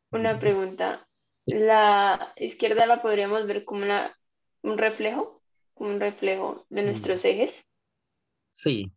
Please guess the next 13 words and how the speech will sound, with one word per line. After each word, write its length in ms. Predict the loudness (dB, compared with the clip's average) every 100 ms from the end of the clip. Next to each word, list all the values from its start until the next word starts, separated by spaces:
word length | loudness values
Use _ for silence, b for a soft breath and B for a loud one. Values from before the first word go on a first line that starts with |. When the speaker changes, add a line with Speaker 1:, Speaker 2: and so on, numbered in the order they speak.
| _
Speaker 2:
tendrías 440 | -2 0 0 -2 0
una 180 | -2 -2
transformación 880 | -4 -4 -2 2 2 0 -4 -4
de 360 | -2 0 0 0
reflexión. 640 | -2 -6 -8 -8 -4 -4 -2
Tienes 240 | -2 -2
razón, 560 | -2 -2 -2 -2 -2 -4
Li-, 220 | -4 -4
eh, 300 | 0 2 2
Lilia. 360 | -2 -8 -10 -14 _ _ -10
Es 180 | -4 0
una 520 | 2 2 0 -2 -2
reflexión. 840 | -2 -4 -4 -8 -6 -4 -2 -4